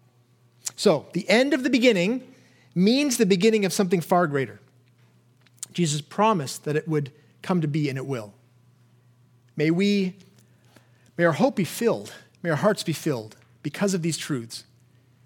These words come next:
and may it encourage us today. I'm gonna pray that for us right now.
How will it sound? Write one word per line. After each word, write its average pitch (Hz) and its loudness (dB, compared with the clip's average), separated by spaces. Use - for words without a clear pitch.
and 147 -4
may 165 4
it 156 2
encourage 175 -2
us 139 -4
today. 107 -10
I'm 156 -6
gonna 151 -4
pray 165 2
that 139 -2
for 135 -8
us 113 -8
right 131 -4
now. 110 -8